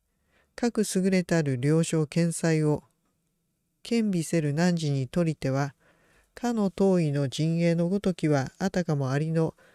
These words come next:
集まれる陣に等しきもので、それは一派の草に等しく、またそれは、半菊の塵にも比すべきほどに、汝にとりては相手に足らぬほどつまらぬものである。」次。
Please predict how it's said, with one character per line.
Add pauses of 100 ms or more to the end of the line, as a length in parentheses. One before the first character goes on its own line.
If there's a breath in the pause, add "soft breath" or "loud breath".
(300 soft breath)
集
ま
れ
る
陣
に
等
し
き
も
の
で、
そ
れ
は
一
派
の
草
に
等
し
く、 (480)
ま
た
そ
れ
は、 (880)
半
菊
の
塵
に
も
比
す
べ
き
ほ
ど
に、
汝
に
と
り
て
は
相
手
に
足
ら
ぬ
ほ
ど (360 soft breath)
つ
ま
ら
ぬ
も
の
で
あ
る。」 (1900)
次。